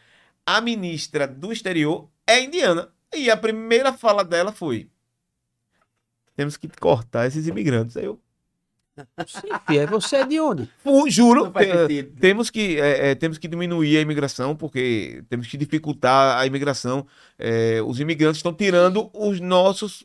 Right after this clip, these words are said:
Speaker 1: as nossas vagas de emprego. Aí eu
Speaker 2: Vocês são incompetentes
Speaker 1: Aí
Speaker 2: pra
Speaker 1: eu olhei.
Speaker 2: caralho, então.
Speaker 1: Aí eu olhei, mas de que
Speaker 3: Vai
Speaker 1: lado?
Speaker 3: trabalhar,
Speaker 1: Mas de que,
Speaker 3: banheiro,
Speaker 1: aí eu
Speaker 3: vai
Speaker 1: falei,
Speaker 3: trabalhar.
Speaker 1: mas de que lado ela tá?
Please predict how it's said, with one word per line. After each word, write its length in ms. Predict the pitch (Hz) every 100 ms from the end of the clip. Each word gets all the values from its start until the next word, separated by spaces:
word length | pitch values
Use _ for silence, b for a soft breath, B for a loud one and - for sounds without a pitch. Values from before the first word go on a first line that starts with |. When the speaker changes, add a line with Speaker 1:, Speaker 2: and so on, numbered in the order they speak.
| _
Speaker 1:
as 220 | 143 147
nossas 260 | 175 175 180
vagas 220 | 180 185
de 80 | 190
emprego. 480 | 185 143 131 131 - _ _
Aí 160 | - 381
eu 180 | 214 _ _ _ _ - 403 147
Speaker 2:
Vocês 360 | 156 - 156
são 120 | - 190
incompetentes 640 | 190 226 - 320 - 202
Speaker 1:
Aí 100 | 180
Speaker 2:
pra 40 | 381
Speaker 1:
eu 60 |
olhei. 160 | 370 262
Speaker 2:
caralho, 220 | 185 151
então. 380 | 139 139 131 147
Speaker 1:
Aí 120 | - 294
eu 60 |
olhei, 200 | 302 240
mas 260 | 240 269 277
de 100 | 285
que 60 |
Speaker 3:
Vai 140 | - 311
Speaker 1:
lado? 120 | 214 202
Speaker 3:
trabalhar, 160 | 180 139
Speaker 1:
Mas 180 | 208 139
de 80 |
que, 60 | 123
Speaker 3:
banheiro, 340 | 123 127 127
Speaker 1:
aí 100 | 110
eu 40 | 233
Speaker 3:
vai 20 |
Speaker 1:
falei, 0 |
Speaker 3:
trabalhar. 240 | 247 233
Speaker 1:
mas 100 | 233 233
de 80 |
que 140 | 233 240
lado 200 | 208 214
ela 140 | 220
tá? 340 | 214 160 98